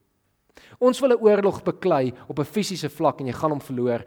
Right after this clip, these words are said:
ek kan dit vir jou waarborg. Dis goed om op te staan op fisiese maniere. Ja, hierdie oorlog speel uit in die fisiese wêreld.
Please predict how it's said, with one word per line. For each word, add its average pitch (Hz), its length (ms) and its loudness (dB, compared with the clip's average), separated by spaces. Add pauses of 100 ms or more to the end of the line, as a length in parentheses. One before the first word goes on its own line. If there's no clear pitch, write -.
(160)
ek 117 100 -12
kan 123 100 -8
dit 117 120 -12
vir 117 140 -8
jou 98 40 -10
waarborg. 98 840 -10 (1800)
Dis 160 140 -12
goed - 260 -4
om 196 120 -4
op 180 240 -10
te 165 80 -10
staan 151 560 -8 (240)
op - 120 -16
fisiese 170 460 -6
maniere. 139 680 -6 (460)
Ja, 160 600 4 (160)
hierdie 147 240 -2
oorlog 170 420 2
speel - 380 -2
uit 175 220 -2
in 175 60 0
die 165 100 -4
fisiese 165 460 -8
wêreld. 113 680 -4